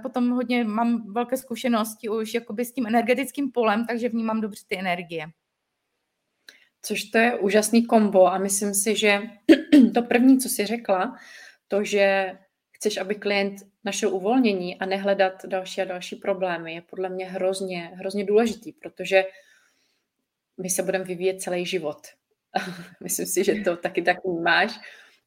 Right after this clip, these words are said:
Speaker 2: celý život budeme objevovat nový vrstvy <laughs> toho, co můžeme v
Speaker 1: Ano.
Speaker 2: sobě,
Speaker 1: <laughs>
Speaker 2: a, viď, jako vytunit, vylepšit,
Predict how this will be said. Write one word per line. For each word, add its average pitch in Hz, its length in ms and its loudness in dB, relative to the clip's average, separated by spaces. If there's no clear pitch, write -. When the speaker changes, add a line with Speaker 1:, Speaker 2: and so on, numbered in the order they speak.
Speaker 2:
celý 208 240 0
život 190 280 0
budeme 196 340 0
objevovat 185 540 2
nový 185 300 -6
vrstvy 185 520 -4
<laughs> - 360 -20
toho, 165 220 -4
co - 200 0
můžeme 175 400 -2
v 196 40 -6
Speaker 1:
Ano. 233 120 2
Speaker 2:
sobě, 175 320 2
Speaker 1:
<laughs> 381 400 -10
Speaker 2:
a, 170 100 2
viď, 190 260 4
jako 196 480 4
vytunit, 277 840 2
vylepšit, 240 720 -2